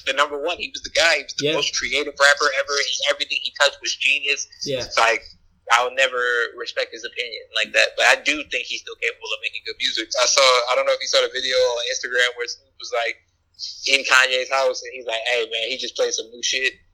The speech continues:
Speaker 1: and it's incredible. Don't tell nobody. It's a secret." I'm, but, like, yeah, I'm gonna listen to that when it comes out.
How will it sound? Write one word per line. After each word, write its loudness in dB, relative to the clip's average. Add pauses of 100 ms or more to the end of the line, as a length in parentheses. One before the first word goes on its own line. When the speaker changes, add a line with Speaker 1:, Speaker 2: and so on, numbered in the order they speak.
(140)
Speaker 1:
and 0
it's 0
incredible. -2
Don't 0
tell 0
nobody. 0
It's -2
a -4
secret." -4
I'm, -2 (1120)
but, 10
like, -2 (120)
yeah, 6 (180)
I'm 4
gonna 2
listen -8
to -6
that -8
when -16
it -12
comes -6
out. -2